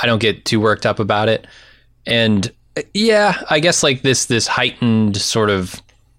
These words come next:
animosity between these people mostly worked for me.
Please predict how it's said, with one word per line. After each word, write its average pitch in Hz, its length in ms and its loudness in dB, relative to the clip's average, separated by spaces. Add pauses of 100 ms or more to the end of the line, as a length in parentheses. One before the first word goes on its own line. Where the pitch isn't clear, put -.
(640)
animosity 104 680 0
between 101 540 0
these 101 180 0
people 101 640 -2 (240)
mostly 98 440 0
worked 85 280 -4
for - 100 -8
me. 87 260 -6